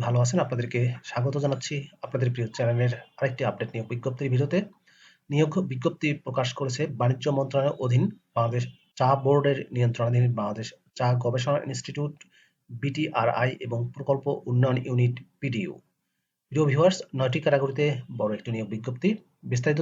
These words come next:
জানিয়ে দেবো। আশা করব ভিডিওটি কন্টিনিউ করবেন। আর এরকম লেটেস্ট নিয়োগ বিজ্ঞপ্তির তথ্যগুলো পেতে হলে আপনাদের প্রিয় এই চ্যানেলটি অবশ্যই সাবস্ক্রাইব করে দেবেন। এটি মূলত পুনঃনিয়োগ বিজ্ঞপ্তি। তো চলুন জেনে আসি বিস্তারিত। কর্মী নাম্বার এক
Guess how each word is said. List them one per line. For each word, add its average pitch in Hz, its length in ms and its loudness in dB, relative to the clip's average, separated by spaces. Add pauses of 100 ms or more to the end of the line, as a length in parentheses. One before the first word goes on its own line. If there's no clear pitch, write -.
জানিয়ে 143 180 2
দেবো। 180 120 2 (200)
আশা - 160 -4
করব 135 120 -6 (120)
ভিডিওটি 110 300 -8
কন্টিনিউ 123 360 0
করবেন। 90 220 -8 (600)
আর 120 160 0
এরকম 170 280 2
লেটেস্ট 151 300 -2 (160)
নিয়োগ 127 200 -4
বিজ্ঞপ্তির 139 440 -6
তথ্যগুলো 160 360 -4
পেতে 156 200 -2
হলে 160 120 0 (200)
আপনাদের 127 320 0
প্রিয় 139 220 -2
এই 120 120 -2
চ্যানেলটি 120 300 -2 (120)
অবশ্যই 143 280 -2 (100)
সাবস্ক্রাইব 117 360 -2 (200)
করে 113 140 -2
দেবেন। 95 160 -6 (420)
এটি 143 120 0
মূলত 175 160 6 (160)
পুনঃনিয়োগ 170 380 8 (200)
বিজ্ঞপ্তি। 123 420 2 (840)
তো - 120 -4
চলুন 160 180 2
জেনে 160 160 6
আসি - 140 -6
বিস্তারিত। 117 340 -2 (760)
কর্মী 175 200 4
নাম্বার 185 160 4 (180)
এক 151 80 0